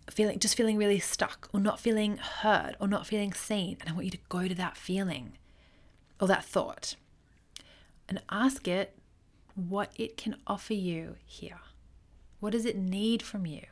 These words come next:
There's a piece, there's a part of you that wants to be seen when you don't feel seen, that wants to get unstuck when you don't feel stuck.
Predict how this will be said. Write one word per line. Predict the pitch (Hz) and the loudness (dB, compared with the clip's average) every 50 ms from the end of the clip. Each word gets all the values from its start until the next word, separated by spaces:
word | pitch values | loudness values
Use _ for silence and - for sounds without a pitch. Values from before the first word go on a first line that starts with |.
| - - - | -20 -8 -2
There's | 196 208 202 208 | 0 0 2 0
a | 208 | -2
piece, | 202 - - - 220 220 240 226 - - | -2 -4 -6 -2 -2 0 0 0 -2 -2
there's | - 185 170 | -2 -2 -2
a | 180 | -4
part | 180 - - 160 165 180 | -6 -2 0 0 0 2
of | 190 202 | 2 0
you | 214 | 0
that | 208 196 - | 0 0 0
wants | 185 180 196 208 247 311 277 - - | 0 0 2 4 4 4 4 2 4
to | - 285 | 4 4
be | - 220 202 | 6 6 4
seen | 180 - - 180 165 - - - - - - - - - - _ | 4 2 0 -2 -2 -2 -6 -8 -10 -14 -16 -18 -20 -20 -10 _
when | - 202 202 | 0 2 4
you | 196 | 4
don't | 185 180 165 - - | 4 4 2 0 -2
feel | 180 170 156 | -6 -6 -6
seen, | - - - - - - - - - - - - - - | -6 -6 -6 -8 -8 -10 -12 -14 -16 -14 -16 -16 -2 4
that | - - 226 | 4 6 6
wants | 214 220 233 269 285 277 | 6 8 8 8 8 8
to | - 285 | 6 6
get | - 220 214 - - - | 6 6 4 4 2 0
unstuck | 208 202 196 202 208 - - - 196 - - - - - - - - - - - - | 2 4 4 4 4 4 6 6 4 4 4 -6 -14 -16 -16 -20 -20 -20 -20 -8 -4
when | 208 196 | 0 2
you | 190 | 2
don't | 185 180 147 - | 2 2 0 0
feel | - 170 | -4 -4
stuck. | 165 - - - - - - - | -4 -2 -2 -4 -4 -4 -10 -16